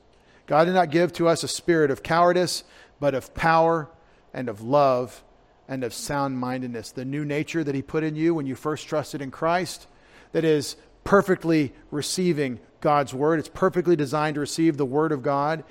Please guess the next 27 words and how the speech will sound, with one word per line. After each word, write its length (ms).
and 140
to 80
think 320
God's 280
thoughts 360
and 100
to 80
love 320
God 360
on 160
this 160
account. 460
This 220
is 100
a 60
spirit 420
of 140
power. 440
This 140
is 140
exactly 420
what 160
Paul 220
says 260
in 100
Romans 320
eight. 280